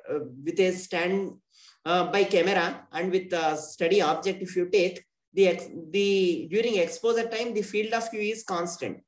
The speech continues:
Okay, and hence you, uh, mm, you, you take just the average, uh, of, uh, the intensities in that region. There is no moving things. Okay, but during the motion of the object, instead of averaging in a single field of view,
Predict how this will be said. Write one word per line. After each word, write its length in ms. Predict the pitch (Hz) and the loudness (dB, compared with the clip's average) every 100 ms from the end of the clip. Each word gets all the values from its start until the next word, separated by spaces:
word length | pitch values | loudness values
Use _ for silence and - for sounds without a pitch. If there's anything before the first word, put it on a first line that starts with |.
| _ _ _ | _ _ _
Okay, 320 | 214 285 247 | -2 0 -2
and 100 | 208 | -2
hence 380 | 226 240 - - _ _ _ | -2 -4 -4 -10 _ _ _
you, 440 | 208 226 220 202 - | 0 4 4 2 0
uh, 360 | 175 175 175 - - | 2 2 0 -4 -8
mm, 220 | 160 165 | -8 -6
you, 440 | 165 190 185 - - | 2 2 2 0 -2
you 280 | 214 226 247 | -2 -2 2
take 240 | 247 247 | 4 4
just 180 | 240 240 | 0 0
the 120 | 226 | 0
average, 400 | 190 196 196 131 - _ _ _ | 2 2 2 0 -6 _ _ _
uh, 320 | 185 190 180 | -2 0 2
of, 200 | 190 190 | 0 0
uh, 220 | 185 170 165 | -2 0 0
the 320 | 180 175 170 | 2 2 0
intensities 580 | 190 202 190 190 202 214 | 0 0 -2 -2 -2 -2
in 100 | 185 | -4
that 180 | 175 165 | -2 -2
region. 340 | 131 120 113 - _ _ _ | -4 -4 -10 -14 _ _ _
There 100 | 202 | 4
is 100 | 202 | 4
no 180 | 208 220 | 2 4
moving 500 | 214 196 190 - - _ | 4 4 2 -2 -12 _
things. 360 | - 131 - - _ _ | -6 -6 -8 -18 _ _
Okay, 240 | 202 214 262 | -6 0 0
but 400 | 220 214 156 165 | 0 -4 -8 -6
during 380 | 185 214 233 226 | 0 2 2 0
the 100 | 220 | 0
motion 380 | 185 233 - | 2 0 0
of 140 | 262 208 | -4 -2
the 60 | 196 | -2
object, 400 | 170 170 202 - _ _ _ | -2 -2 -4 -4 _ _ _
instead 300 | 196 208 233 | -8 -4 -4
of 80 | 226 | -4
averaging 500 | 175 202 240 247 254 | -2 2 4 4 2
in 80 | 247 | 0
a 60 | |
single 340 | 233 226 240 277 | 0 -4 -2 -2
field 240 | 240 208 | -2 -2
of 160 | 208 202 | -2 -6
view, 320 | 220 277 - | -8 -8 -10